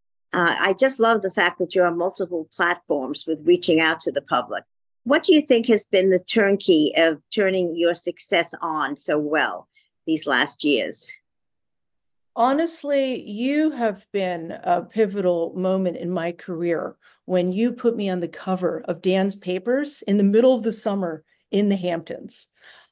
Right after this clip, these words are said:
Speaker 2: Uh, yesterday, I had a, an appointment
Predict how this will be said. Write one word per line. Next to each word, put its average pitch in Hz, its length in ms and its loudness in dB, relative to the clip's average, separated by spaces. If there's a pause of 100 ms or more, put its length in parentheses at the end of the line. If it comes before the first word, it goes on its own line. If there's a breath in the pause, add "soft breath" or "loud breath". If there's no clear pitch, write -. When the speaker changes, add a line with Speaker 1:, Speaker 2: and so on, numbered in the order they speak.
(160)
Speaker 2:
Uh, 185 100 0
yesterday, 214 840 2
I 180 140 -2
had 180 500 -2 (140)
a, 160 360 -4 (920)
an 175 100 -2
appointment 226 840 0